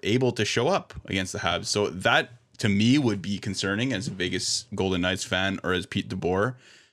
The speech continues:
Um, but you can't take away what kind of performance they did that, that, uh, that game. They completely dominated the Habs in terms of possession and offensive zone time.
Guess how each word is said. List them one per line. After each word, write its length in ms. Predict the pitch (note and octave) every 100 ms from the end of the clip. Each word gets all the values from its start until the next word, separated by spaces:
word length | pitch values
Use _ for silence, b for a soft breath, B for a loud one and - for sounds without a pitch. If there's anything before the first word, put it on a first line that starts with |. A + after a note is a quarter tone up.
| b _ -
Um, 420 | F#2 F2+ E2 D2 -
but 220 | G#2+ G#2+
you 80 | F2
can't 220 | - C#3
take 140 | C3+ A2+
away 320 | G#2+ A2+ G#2+
what 320 | F#2+ F#2+ G2+
kind 180 | - G2+
of 100 | F#2
performance 440 | F#2 - G2+ G2
they 80 | F#2
did 260 | - G2+ F#2+
that, 220 | F#2 -
that, 340 | F#2 F2 E2+ -
uh, 280 | F2 D2+ C2+ - _
that 320 | E2 F#2 - -
game. 320 | F#2 G2 C#3
They 300 | G#2 F#2+ F#2 - _ _ -
completely 640 | - G2 - A#2 B2+ B2+
dominated 540 | G2 G2 G2 F#2+ G2 F#2
the 60 | -
Habs 640 | - F#2 F#2 G2 F#2+ -
in 140 | F#2
terms 300 | F2+ G2 F#2
of 100 | E2
possession 560 | - F2+ F#2+ F2 - A#2+
and 140 | F#2+ -
offensive 480 | C2+ - F#2 -
zone 240 | - E2 F#2+
time. 360 | - G#2+ C3